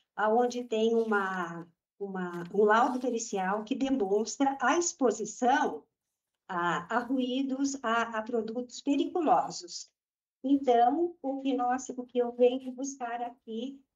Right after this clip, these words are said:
é que seja mantido, né, a sentença de primeiro grau, já que a documentação comprova que ele realmente esteve exposto, né,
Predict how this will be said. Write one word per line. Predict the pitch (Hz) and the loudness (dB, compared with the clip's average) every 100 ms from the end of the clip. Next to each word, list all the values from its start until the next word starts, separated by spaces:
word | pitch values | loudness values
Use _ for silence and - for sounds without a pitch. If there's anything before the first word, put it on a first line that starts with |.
| - | -6
é | 254 | -6
que | - - | -6 -8
seja | 302 269 277 311 | -6 -2 -2 -2
mantido, | 320 311 - 214 214 226 277 349 - | -2 -2 -2 0 2 2 0 0 -2
né, | 214 285 302 | 0 0 0
a | 185 185 | -4 -4
sentença | - 196 196 190 190 - | -2 -2 -2 -4 -6 -6
de | 196 | -6
primeiro | - 202 190 | 0 0 2
grau, | 190 185 170 220 381 - _ _ _ - | 0 0 2 2 0 -4 _ _ _ -2
já | 240 269 | 2 4
que | 277 | 2
a | 277 | 2
documentação | 277 294 285 285 247 - 240 233 277 - | 2 2 0 0 -2 0 0 2 0 2
comprova | 330 359 226 196 226 302 277 160 147 - _ _ _ _ | 2 2 0 2 4 2 0 -8 -8 -14 _ _ _ _
que | - 254 | 0 4
ele | 254 285 | 6 6
realmente | 262 359 320 277 285 | 2 2 2 0 -2
esteve | 277 247 226 277 | -2 0 0 0
exposto, | - - 185 262 - 254 | -6 -2 0 0 -2 0
né, | 214 262 | 2 2